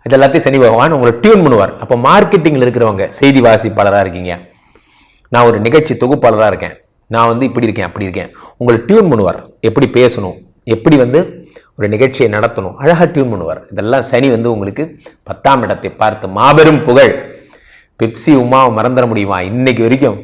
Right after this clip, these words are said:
இளமை புதுமை மறந்துட முடியுமா இன்னைக்கு வரைக்கும்? நீயா நானா மறக்க முடியுமா?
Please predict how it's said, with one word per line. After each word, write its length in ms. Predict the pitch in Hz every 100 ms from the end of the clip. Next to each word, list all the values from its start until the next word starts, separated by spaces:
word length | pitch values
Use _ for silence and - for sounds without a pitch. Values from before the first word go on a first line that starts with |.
| -
இளமை 360 | 104 123 143 127
புதுமை 360 | 120 123 123
மறந்துட 400 | 104 104 127 127
முடியுமா 440 | 113 107 104 98 90
இன்னைக்கு 300 | 101 117 127
வரைக்கும்? 420 | 113 113 113 98 101
நீயா 300 | 117 139 131
நானா 260 | 117 113
மறக்க 340 | 95 104 113 117
முடியுமா? 260 | 101 92